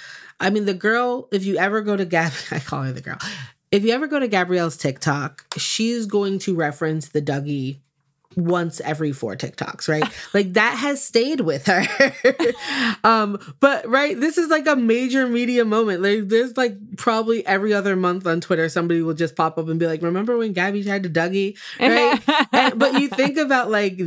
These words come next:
Speaker 1: what happened with the rise of visibility and media proliferation at the time is that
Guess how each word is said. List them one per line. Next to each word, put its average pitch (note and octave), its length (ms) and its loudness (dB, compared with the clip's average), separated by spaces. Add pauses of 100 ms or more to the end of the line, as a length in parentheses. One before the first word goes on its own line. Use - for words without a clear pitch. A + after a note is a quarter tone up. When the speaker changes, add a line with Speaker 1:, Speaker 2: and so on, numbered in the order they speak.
Speaker 1:
what E3+ 500 0
happened F3+ 540 0
with F3 200 -2
the E3 120 2
rise D#3+ 380 2
of D#3+ 80 -2
visibility E3 600 0
and D#3+ 120 -2
media E3 260 2
proliferation E3+ 720 -2
at F#3+ 160 0
the F#3 120 -4
time A3+ 400 0
is G3 260 -2
that F#3+ 340 0